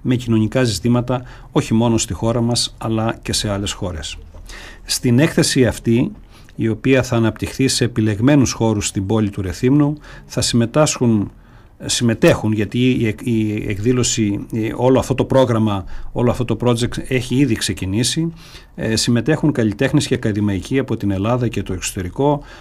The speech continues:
χώρες όπως η Αμερική, ο Καναδάς, η Ελβετία, Ολλανδία, Σουηδία και Ιταλία, καλλιτέχνες και επιστήμονες από αυτές τις χώρες έχουν δώσει το παρόν, ε, σε αυτό το πρόγραμμα.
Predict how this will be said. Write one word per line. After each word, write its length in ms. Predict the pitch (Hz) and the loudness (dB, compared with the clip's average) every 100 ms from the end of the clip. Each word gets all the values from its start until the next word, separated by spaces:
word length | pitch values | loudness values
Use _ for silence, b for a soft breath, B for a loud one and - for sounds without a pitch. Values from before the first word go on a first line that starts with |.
| B B | B B
χώρες 460 | 123 - 143 131 - | -4 4 4 4 2
όπως 320 | 127 120 - | 0 0 0
η 80 | 110 | 0
Αμερική, 440 | 98 90 85 139 | 0 -2 -4 2
ο 60 | 139 | 2
Καναδάς, 600 | 117 104 95 120 127 - | 2 0 2 2 2 0
η 40 | |
Ελβετία, 680 | 110 92 87 - 123 123 123 B B B B | 0 0 -4 2 4 6 2 B B B B
Ολλανδία, 680 | 220 - 110 98 98 123 127 | -6 -2 0 0 2 4 4
Σουηδία 640 | 120 110 101 92 117 123 | 2 0 -2 0 2 4
και 140 | 117 101 | 2 -4
Ιταλία, 680 | 87 85 92 127 131 131 - B B - | -4 -4 0 2 2 -2 -8 B B -4
καλλιτέχνες 640 | 117 104 127 123 123 - | -2 0 0 2 0 0
και 140 | 113 | -2
επιστήμονες 840 | 101 104 - 98 131 117 104 95 | -2 -2 -4 -2 2 2 2 0
από 160 | 104 - | -4 -6
αυτές 280 | 87 117 107 | -6 -4 -4
τις 120 | - | -4
χώρες 460 | - 113 113 - - - - - - - - - - - - | -4 -2 -2 -4 -8 -18 -20 -20 -20 -20 -20 -20 -20 -20 -8
έχουν 280 | - 120 107 | -2 0 0
δώσει 260 | 104 113 - | 2 0 -2
το 100 | 87 | -4
παρόν, 420 | 95 98 104 107 B B B - | -2 -2 -2 -4 B B B -12
ε, 320 | 117 107 101 | -8 -4 -4
σε 220 | 98 - 120 | -4 -2 -4
αυτό 280 | - 113 | -4 -4
το 100 | 110 | -2
πρόγραμμα. 560 | 107 104 95 87 78 - | 0 0 0 -2 -6 -8